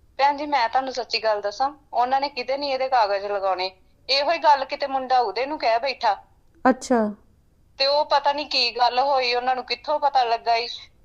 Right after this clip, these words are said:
Speaker 1: ਤੇ ਉਹ ਕਹਿੰਦੇ ਕਿ ਇਹ ਤੁਸੀਂ ਪੁੱਠੀਆਂ ਸਲਾਹਾਂ ਦਿੰਦੇ ਆ।
Speaker 2: ਨਹੀਂ, ਇਹ 'ਚ ਕਾਹਦੀਆਂ ਪੁੱਠੀਆਂ ਸਲਾਹਾਂ ਵਾ?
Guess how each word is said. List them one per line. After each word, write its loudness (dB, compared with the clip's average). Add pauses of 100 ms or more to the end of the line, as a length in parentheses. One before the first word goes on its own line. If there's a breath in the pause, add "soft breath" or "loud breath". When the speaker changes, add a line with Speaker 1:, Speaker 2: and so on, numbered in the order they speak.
Speaker 1:
ਤੇ 0
ਉਹ 0
ਕਹਿੰਦੇ 0
ਕਿ -6
ਇਹ 4
ਤੁਸੀਂ -4
ਪੁੱਠੀਆਂ -2
ਸਲਾਹਾਂ 2
ਦਿੰਦੇ -4
ਆ। -4 (1160 soft breath)
Speaker 2:
ਨਹੀਂ, 10
ਇਹ 10
'ਚ 6
ਕਾਹਦੀਆਂ 12
ਪੁੱਠੀਆਂ 10
ਸਲਾਹਾਂ 8
ਵਾ? 6